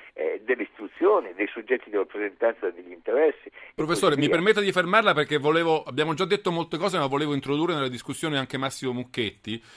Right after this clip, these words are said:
Speaker 2: il quale in parte anche come lei dice la, l'operazione, ha detto, ha scritto, l'operazione Pirelli era abbastanza scontata, Pirelli era scalabile ed è stata scalata, il suo C D A ha votato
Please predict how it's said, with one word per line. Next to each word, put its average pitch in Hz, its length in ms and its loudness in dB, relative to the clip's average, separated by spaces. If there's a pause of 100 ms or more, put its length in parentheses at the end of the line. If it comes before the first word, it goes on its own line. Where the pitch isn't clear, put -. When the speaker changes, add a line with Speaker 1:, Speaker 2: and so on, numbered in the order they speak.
(260)
Speaker 2:
il 165 100 -6
quale 196 320 6
in 151 160 -4
parte 220 340 6
anche 175 240 2
come 143 220 2
lei 160 200 2
dice 139 280 -4
la, 127 180 2
l'operazione, 139 560 0
ha 127 120 -4
detto, 147 280 -4
ha 107 40 -2
scritto, 160 360 -4
l'operazione 117 480 -4
Pirelli 135 360 -2
era 110 180 -6
abbastanza 113 540 -4
scontata, 120 580 2
Pirelli 123 420 -2
era 135 160 -2
scalabile 120 640 0 (180)
ed 110 120 -4
è 110 40 0
stata 127 240 0
scalata, 127 540 4
il 92 80 -8
suo 135 180 -4
C 117 180 -6
D 120 120 -2
A 123 140 6
ha 95 80 -2
votato 110 600 4